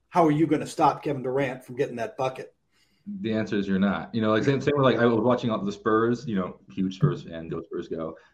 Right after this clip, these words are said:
Speaker 2: By the way, some big wins for the Spurs. Just
Speaker 1: Good
Speaker 2: wanna throw it
Speaker 1: wins
Speaker 2: out
Speaker 1: this
Speaker 2: there.
Speaker 1: week. Quality
Speaker 2: Some
Speaker 1: wins.
Speaker 2: good wins, last second
Speaker 1: Kevin
Speaker 2: wins against some good, I mean, some, you know, some,
Speaker 1: Vassell,
Speaker 2: I throw
Speaker 1: I'm
Speaker 2: that out
Speaker 1: telling you,
Speaker 2: there.
Speaker 1: I like Vassell.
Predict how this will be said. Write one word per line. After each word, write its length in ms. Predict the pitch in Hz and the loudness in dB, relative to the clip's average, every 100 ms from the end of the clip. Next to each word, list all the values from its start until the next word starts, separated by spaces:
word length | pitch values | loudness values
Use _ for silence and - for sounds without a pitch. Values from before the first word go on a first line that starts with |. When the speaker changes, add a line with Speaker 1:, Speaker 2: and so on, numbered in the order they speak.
| - | 0
Speaker 2:
By 100 | 98 | 2
the 60 | |
way, 160 | 120 127 | 4 2
some 200 | - 98 | 0 -4
big 200 | 104 107 | -2 0
wins 320 | 139 190 180 | 4 4 4
for 80 | 160 | 0
the 80 | 151 | -4
Spurs. 440 | - 190 170 170 | 0 2 0 -2
Just 100 | 143 | 8
Speaker 1:
Good 200 | 180 302 | 12 12
Speaker 2:
wanna 20 | 165 | 8
throw 160 | 147 | 4
it 60 | 160 | 6
Speaker 1:
wins 120 | 208 | 4
Speaker 2:
out 60 | - | 2
Speaker 1:
this 140 | 180 | -2
Speaker 2:
there. 80 | 143 | 0
Speaker 1:
week. 160 | 113 - | -4 -4
Quality 480 | 139 156 269 185 | 4 6 8 6
Speaker 2:
Some 220 | 139 135 123 | 6 2 2
Speaker 1:
wins. 120 | 104 | 6
Speaker 2:
good 180 | 156 185 | 6 6
wins, 460 | 175 190 208 196 | 6 6 8 6
last 340 | 160 156 185 - | 4 2 0 2
second 380 | 190 208 190 | 2 4 6
Speaker 1:
Kevin 160 | 185 196 208 | 8 10 8
Speaker 2:
wins 140 | 214 190 | 6 2
against 320 | 160 180 - | 4 4 2
some 160 | 180 151 | -4 6
good, 220 | 185 190 | 8 8
I 20 | |
mean, 160 | 180 160 | 4 4
some, 160 | 196 | 6
you 60 | 190 | 6
know, 200 | 214 254 | 6 2
some, 220 | 214 214 - _ _ | -2 -6 -10 _ _
Speaker 1:
Vassell, 420 | 170 277 277 - | 4 6 6 0
Speaker 2:
I 20 | - | -4
throw 160 | 135 | -4
Speaker 1:
I'm 180 | 143 151 | -2 2
Speaker 2:
that 60 | 151 | 4
out 40 | |
Speaker 1:
telling 200 | 196 226 | 4 4
you, 80 | 180 | 0
Speaker 2:
there. 80 | 151 143 | -2 0
Speaker 1:
I 60 | |
like 240 | 143 165 165 | 4 4 8
Vassell. 440 | 196 196 175 | 8 8 0